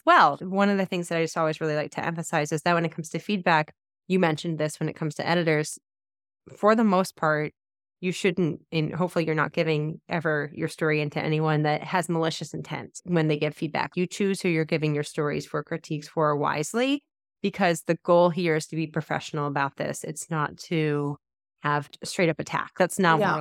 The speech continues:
Speaker 1: we're looking for. This is a very vulnerable place to
Speaker 2: Right.
Speaker 1: be. Writing a book to begin with, we invest hours and hours and years of our lives into writing stories. So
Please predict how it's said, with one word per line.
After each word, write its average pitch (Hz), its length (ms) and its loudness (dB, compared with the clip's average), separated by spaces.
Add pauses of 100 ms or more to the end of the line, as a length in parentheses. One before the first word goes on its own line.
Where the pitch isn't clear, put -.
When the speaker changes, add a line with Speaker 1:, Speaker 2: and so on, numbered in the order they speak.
Speaker 1:
we're 156 60 -4
looking 175 200 -8
for. 220 280 2
This 185 120 -6
is 196 80 -2
a 214 60 4
very 208 240 4
vulnerable 170 760 2 (360)
place 160 220 -2
to 185 80 -2
Speaker 2:
Right. 156 100 0
Speaker 1:
be. 156 180 0
Writing 170 300 4
a 165 40 2
book 180 220 -2
to - 80 -14
begin 147 380 0
with, 208 260 4
we 175 120 0
invest 156 440 -2
hours 160 640 0 (320)
and 165 100 -2
hours 165 400 2
and 160 300 -4
years 160 360 2
of 160 260 0
our 165 120 2
lives 175 640 -2 (380)
into 208 340 2
writing 151 300 4
stories. 156 500 -2
So 160 380 4